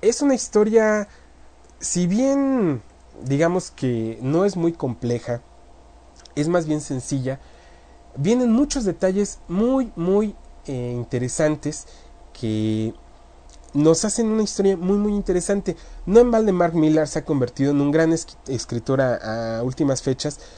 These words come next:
pero desde estos títulos, desde antes de la Civil War, él ya nos comenzaba a dar vestigios de lo que iba a ser como escritor más adelante. En est-, esta historia comienza cuando en Japón el hijo de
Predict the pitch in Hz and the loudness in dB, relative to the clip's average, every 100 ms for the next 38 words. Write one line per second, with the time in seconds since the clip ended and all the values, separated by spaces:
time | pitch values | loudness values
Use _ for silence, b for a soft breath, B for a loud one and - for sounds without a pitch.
0 | B - 160 175 185 185 247 - - 202 | B 0 4 6 6 2 -4 -6 -6 -8
1 | - 185 180 175 135 120 127 143 165 185 | -4 0 0 0 -4 -2 2 2 2 2
2 | 170 147 - 160 156 139 139 B B B | 2 0 -2 0 2 2 2 B B B
3 | - 190 190 240 254 269 - 180 156 147 | -2 -2 2 0 0 -4 -2 2 2 0
4 | - 226 233 160 123 131 127 127 139 156 | -4 -4 -4 -6 -6 -6 -6 -2 2 2
5 | 156 B B B 131 139 - 165 - 170 | 2 B B B -2 -2 -2 -8 0 0
6 | 147 139 123 120 - 139 151 170 - 185 | 2 0 0 -4 -2 0 2 2 0 -2
7 | 190 170 139 - 127 143 135 135 131 143 | -2 -4 -4 -6 -6 -2 -2 0 -2 -4
8 | 117 110 110 - 104 B B B B B | -4 -4 -6 -8 -12 B B B B B
9 | 151 151 196 277 - - 269 294 302 - | -4 0 0 -2 -6 -8 -2 0 -2 2
10 | 226 220 226 214 - 160 170 185 - 190 | 2 2 -2 -2 -2 2 0 0 -2 -4
11 | 185 - 139 127 120 120 123 - 123 123 | -4 -4 -4 -2 0 -2 -2 -4 -4 -4
12 | 117 127 - 170 156 156 - - b b | -4 -6 0 2 4 0 -14 -20 b b
13 | b b b - - 147 147 156 156 208 | b b b -20 -6 0 0 0 -2 0
14 | 190 147 135 127 123 123 | 2 2 2 2 0 -2